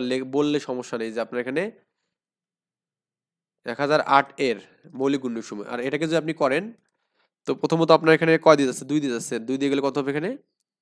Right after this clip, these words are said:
চারশো নিরানব্বই হবে এখানে। তো চারশো নিরানব্বই কিন্তু মৌলিক সংখ্যা, এটাকে আর ভাঙানো যাবে না। তার মানে এখানে লিখবেন যে, আহ, নয়শো আটানব্বই এর মৌলিক গুণনীয়ক সমীকরণ কত এখানে?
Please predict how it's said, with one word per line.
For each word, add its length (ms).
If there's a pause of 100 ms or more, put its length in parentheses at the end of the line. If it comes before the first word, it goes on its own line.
(680)
চারশো 580
নিরানব্বই 360
হবে 140
এখানে। 200 (680)
তো 40
চারশো 240
নিরানব্বই 320
কিন্তু 160
মৌলিক 280
সংখ্যা, 220
এটাকে 160
আর 80
ভাঙানো 300
যাবে 180
না। 100
তার 140
মানে 120
এখানে 140
লিখবেন 240
যে, 140 (920)
আহ, 240 (120)
নয়শো 520 (1120)
আটানব্বই 560 (160)
এর 280
মৌলিক 400
গুণনীয়ক 300
সমীকরণ 240
কত 100
এখানে? 180